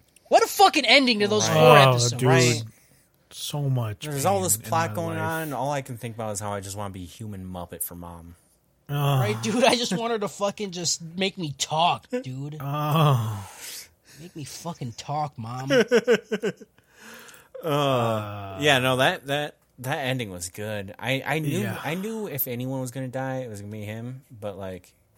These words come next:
Speaker 2: and I know it hasn't happened yet, but, like, I feel like it's going to, and the show is gonna end with, like, some kind of disaster.
Speaker 1: Yeah.
Speaker 2: And you're gonna be like, "Season two, like, they still gotta get out of this."
Speaker 3: Yep.
Speaker 1: So you guys,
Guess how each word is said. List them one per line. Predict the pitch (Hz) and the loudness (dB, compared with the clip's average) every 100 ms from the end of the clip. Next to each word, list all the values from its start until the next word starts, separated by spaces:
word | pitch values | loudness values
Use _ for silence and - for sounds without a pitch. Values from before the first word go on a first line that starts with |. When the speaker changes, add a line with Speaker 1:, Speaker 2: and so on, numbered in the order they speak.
| _ _ _ _ _ _ _ _ - | _ _ _ _ _ _ _ _ -8
Speaker 2:
and | 113 | -4
I | |
know | 123 143 | -2 -2
it | 117 | -2
hasn't | 117 107 92 | -4 -6 -6
happened | 101 107 131 | -8 -8 -6
yet, | 131 135 120 | -4 -6 -8
but, | 101 95 | -14 -14
like, | 82 78 - | -16 -18 -20
I | |
feel | - - - | -20 -20 -20
like | - - | -20 -20
it's | - | -20
going | - - - | -20 -20 -20
to, | - - - - | -20 -20 -20 -20
and | - - 64 87 - _ _ | -20 -20 -20 -20 -20 _ _
the | 110 | -14
show | 98 101 90 | -10 -8 -10
is | 90 95 | -12 -14
gonna | 95 71 | -16 -16
end | 95 98 101 | -16 -16 -18
with, | 101 98 | -18 -16
like, | 104 101 | -14 -10
some | 107 | -10
kind | 98 104 | -10 -12
of | 95 | -12
disaster. | 95 95 95 107 - 123 127 _ _ _ _ _ _ _ _ _ _ - | -12 -12 -10 -8 -8 -8 -12 _ _ _ _ _ _ _ _ _ _ -16
Speaker 1:
Yeah. | 160 110 | -14 -10
Speaker 2:
And | 110 | -8
you're | 104 104 | -8 -8
gonna | 101 | -8
be | |
like, | 98 95 | -8 -6
"Season | - 107 95 | -8 -8 -8
two, | - 107 98 | -8 -8 -12
like, | 92 92 | -14 -14
they | 90 | -8
still | - 98 | -6 -6
gotta | 87 87 | -12 -14
get | 90 87 | -12 -12
out | 90 | -14
of | 87 | -16
this." | 95 92 - - _ _ _ _ - | -12 -8 -8 -10 _ _ _ _ -6
Speaker 3:
Yep. | 139 - _ _ | -6 -6 _ _
Speaker 1:
So | - | -4
you | 254 269 | 0 4
guys, | 285 233 - | 4 2 -10